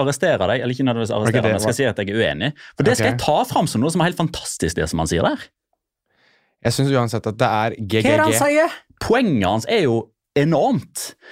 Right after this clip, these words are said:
Speaker 1: For det som, det som jo er bakgru-, bakteppet her da, konteksten, Magnar,
Speaker 3: Ja, det er
Speaker 1: det er jo
Speaker 3: viktig.
Speaker 1: Jonathan Bamba som skyter ballen opp i tverrleggeren, ned på eller over streken,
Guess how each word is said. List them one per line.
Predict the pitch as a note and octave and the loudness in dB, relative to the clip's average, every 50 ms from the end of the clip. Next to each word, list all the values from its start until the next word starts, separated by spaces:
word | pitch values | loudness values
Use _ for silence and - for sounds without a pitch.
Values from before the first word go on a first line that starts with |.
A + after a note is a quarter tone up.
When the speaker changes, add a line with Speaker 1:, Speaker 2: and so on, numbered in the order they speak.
| - - - | -20 -6 -2
Speaker 1:
For | - | 0
det | E3+ A3 A#3 | 2 2 0
som, | - - G3 G3 | 0 0 0 0
det | F#3+ F3+ E3 F3 G#3 | 0 0 0 0 0
som | G3 - G3+ G3+ | 0 0 0 2
jo | G3 F#3 F3 | 2 2 2
er | F3 F3+ F3 D#3+ | 2 2 2 0
bakgru-, | C#3 C#3+ D#3 E3 D#3+ - F#3+ F3+ D3+ | 2 0 0 0 0 -2 0 0 0
bakteppet | B2+ A2+ D#3 E3+ F#3+ - - G3+ F3+ - B2 | 2 2 2 0 0 0 -2 -2 0 0 0
her | G#2+ B2 D#3 | 0 0 0
da, | E3 B2+ - - - | -2 -4 -6 -6 -2
konteksten, | - F#3+ E3 - - G2+ - - - F3 F3 - | 0 0 0 2 0 -2 -2 -2 -4 -4 -2 0
Magnar, | - C#3 A#2+ G#2+ F#2+ F#2 - - - | 0 0 0 0 -2 -4 -6 -6 -2
Speaker 3:
Ja, | D3 F3 A3+ A#3+ - | 0 0 0 0 -2
det | - A#3 C4+ | 0 0 2
er | E3+ | 2
Speaker 1:
det | G#3 | 2
er | A3 G#3+ | 2 2
jo | F3+ D#3 | 2 2
Speaker 3:
viktig. | C3+ C3 A#2 G2 - - - A#2+ | 2 0 0 -4 -8 -8 -4 -2
Speaker 1:
Jonathan | D#3+ E3+ F3 E3 D3 E3 D#3+ D3 | 0 0 2 2 0 0 0 2
Bamba | D#3 C#3 A#2 G2+ A#2+ D3 E3+ | 0 0 2 2 2 0 0
som | E3+ - D#3+ | -2 -2 -4
skyter | C#3 - D3+ C3+ D3 C3 | -4 -2 -2 -2 0 0
ballen | C#3+ C3+ B2 A#2 G#2+ G2 - _ - | 2 2 2 0 -2 -4 -4 _ -2
opp | G#3+ G#3 - | -2 0 0
i | |
tverrleggeren, | D3 - E3+ E3+ F3 E3+ D#3 C3+ B2+ D3 F#3 A3 A3+ - _ _ | 0 0 2 2 2 2 0 2 2 2 0 0 -2 -6 _ _
ned | - A#2+ C3+ D3 D3 D#3 F3 F#3 - - _ - | 0 2 2 4 4 2 0 0 -4 -8 _ 0
på | - D#3 D#3+ F3 | 2 2 2 2
eller | D#3+ E3 D#3+ D3+ | 2 2 2 2
over | A#2 D#3 B2+ C3 | 2 0 0 0
streken, | C3 - - C3+ B2 B2+ - D3 F#3+ G3+ | -2 0 0 -2 0 0 0 0 0 -2